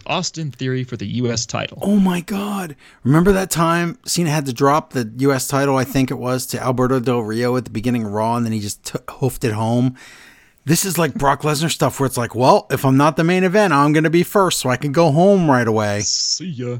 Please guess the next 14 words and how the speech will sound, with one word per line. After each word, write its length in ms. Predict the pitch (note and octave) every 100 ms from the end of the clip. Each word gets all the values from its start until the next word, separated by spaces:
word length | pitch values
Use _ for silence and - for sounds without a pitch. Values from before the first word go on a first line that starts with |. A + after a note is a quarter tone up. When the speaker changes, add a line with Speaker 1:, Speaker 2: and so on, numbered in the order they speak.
| A#2+
Speaker 1:
Yeah. 220 | A#2+ G#2+ - _ _ -
Speaker 2:
So 140 | D3
he's 200 | D3 F#3+
just 160 | F#3+ -
gonna 140 | G3
come 260 | - E3+ F3+
in, 180 | F3 E3+
lose 200 | D#3+ -
the 60 |
Theory, 220 | - E3 D#3+
and 80 |
go 120 | D3 C#3
home. 320 | C3+ A2 F2 _ _ _ _ _ _ _ _ B2
Really? 440 | D3 A#3+ B3+